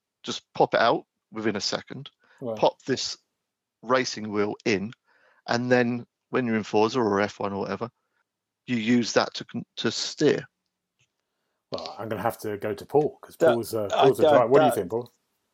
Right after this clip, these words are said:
Speaker 3: I think that sounds awful.
Speaker 2: <laughs>
Speaker 3: How, um, how is the calibration? I mean, 'cause obviously you've,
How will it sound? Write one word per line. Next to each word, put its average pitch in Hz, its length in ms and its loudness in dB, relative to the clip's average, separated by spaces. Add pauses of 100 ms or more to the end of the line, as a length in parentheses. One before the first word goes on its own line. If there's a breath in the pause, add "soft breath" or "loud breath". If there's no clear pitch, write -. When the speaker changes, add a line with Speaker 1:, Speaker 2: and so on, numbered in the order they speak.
Speaker 3:
I 151 200 4
think 117 280 -2
that 117 180 0
sounds 110 320 0
awful. 127 420 0 (200)
Speaker 2:
<laughs> - 380 -10
Speaker 3:
How, 160 520 2 (100)
um, 147 580 4 (400)
how 170 300 0
is 170 220 0
the 160 340 4 (400)
calibration? 151 760 2
I - 20 -6
mean, 98 220 -4
'cause - 180 -4
obviously 107 380 0
you've, 104 200 2